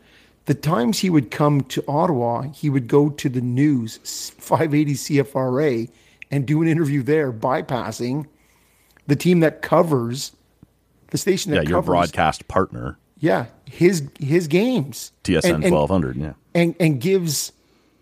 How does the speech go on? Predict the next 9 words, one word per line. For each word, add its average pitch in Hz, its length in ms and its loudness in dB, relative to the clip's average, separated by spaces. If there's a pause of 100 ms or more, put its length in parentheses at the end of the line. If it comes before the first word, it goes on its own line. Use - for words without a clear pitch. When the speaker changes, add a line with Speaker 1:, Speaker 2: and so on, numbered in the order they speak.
(180)
Speaker 1:
like, 160 380 0 (460)
twelve 185 380 0
hour 190 340 2
a 151 80 0
day, 139 520 0 (300)
Speaker 2:
Yes. - 300 -8 (300)
Speaker 1:
like, - 320 0
almost 175 640 2
incessant 165 800 -2